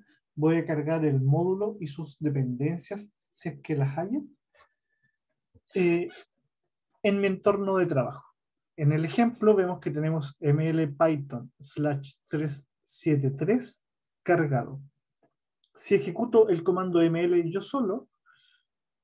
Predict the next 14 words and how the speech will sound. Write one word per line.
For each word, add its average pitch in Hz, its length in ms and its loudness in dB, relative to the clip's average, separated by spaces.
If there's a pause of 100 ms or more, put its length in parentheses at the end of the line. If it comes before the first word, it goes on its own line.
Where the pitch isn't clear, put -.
(680)
voy 175 220 4
a 185 60 2
ver 185 320 -2
el 175 200 4
listado 202 560 0
de 180 220 4
los 160 180 -2
módulos 170 460 -2
que - 140 -12
están 165 260 -8
disponibles 156 720 -6
en 165 180 0
mi 151 120 2
usuario. 139 460 -4